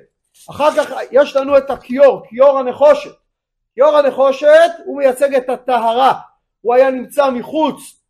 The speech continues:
למשכן, בח-, בחצר, מצד שמאל בכניסה. ושם היו הכהנים מטהרים ידיים ורגליים, יד ורגל, יד ורגל ביחד.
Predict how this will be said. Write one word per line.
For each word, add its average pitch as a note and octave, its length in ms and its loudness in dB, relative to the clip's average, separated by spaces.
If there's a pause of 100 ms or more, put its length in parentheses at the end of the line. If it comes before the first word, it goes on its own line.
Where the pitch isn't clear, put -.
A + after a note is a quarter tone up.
(560)
למשכן, G#3 1300 -2
בח-, F#3 160 -10
בחצר, A#3+ 760 0 (380)
מצד C#4+ 380 0 (180)
שמאל D4+ 360 4
בכניסה. C4 520 -2 (520)
ושם C#4+ 340 -2
היו D4+ 200 2
הכהנים C#4+ 460 0
מטהרים C4+ 480 -4
ידיים C#4 360 0
ורגליים, C4 540 -2
יד C#4+ 180 0
ורגל, C#4 500 -2
יד C#4 220 -4
ורגל C4+ 400 -6
ביחד. C4 400 0